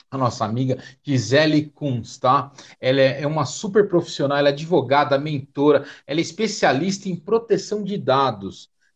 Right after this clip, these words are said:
Isso, gente, é o L G P D, Lei Geral de Proteção de Dados. Então,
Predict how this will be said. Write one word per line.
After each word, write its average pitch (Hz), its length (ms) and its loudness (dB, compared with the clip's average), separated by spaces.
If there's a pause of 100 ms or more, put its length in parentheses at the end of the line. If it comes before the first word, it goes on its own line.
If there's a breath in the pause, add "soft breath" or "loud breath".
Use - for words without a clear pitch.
Isso, 175 360 -2
gente, 120 420 -8
é 135 120 4
o 135 160 4
L 196 340 2
G 147 260 2
P 180 260 0
D, 120 420 -4 (220 soft breath)
Lei 175 420 4
Geral 147 480 2
de 165 100 -6
Proteção 151 500 -8
de 147 120 -10
Dados. 107 400 -4
Então, 160 340 -8